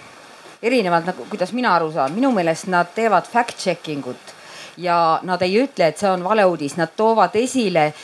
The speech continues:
need uudised, artiklid, kus on, äh, faktide põhjal, äh, valetatud.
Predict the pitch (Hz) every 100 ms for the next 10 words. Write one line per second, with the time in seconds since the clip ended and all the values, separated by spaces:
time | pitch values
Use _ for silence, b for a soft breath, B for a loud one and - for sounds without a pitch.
0 | B - 214 233 208 - - - 208 202
1 | 202 277 - - - 180 180 277 269 269
2 | 247 240 B - 214 - 208 196 196 180
3 | B B B 185 185 180 165 - 269 277
4 | - - 190 175 170 - 254 233 202 170
5 | 127 - 139 - 254 277 196 - 123 -
6 | -